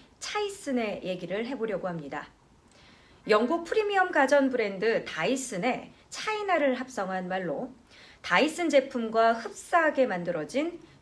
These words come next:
중국산 가전을 가리키는 말입니다. 다이슨의 무선 청소기는 백만 원 정도 하지만 비슷하게 생긴 차이슨 제품은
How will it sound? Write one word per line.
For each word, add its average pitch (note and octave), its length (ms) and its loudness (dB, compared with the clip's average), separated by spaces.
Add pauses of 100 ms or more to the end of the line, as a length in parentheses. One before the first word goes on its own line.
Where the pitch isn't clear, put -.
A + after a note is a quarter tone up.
중국산 A3+ 580 0
가전을 A3 640 -2
가리키는 G3 540 -2
말입니다. D#3+ 640 -8 (680)
다이슨의 D4 460 4
무선 B3+ 300 0
청소기는 C#4 600 0
백만 B3 440 2
원 C#4 120 4
정도 G#3 300 -4
하지만 E3 560 -4 (300)
비슷하게 D#4 460 2
생긴 C4+ 540 2
차이슨 F#4+ 460 -6
제품은 G#3+ 580 -6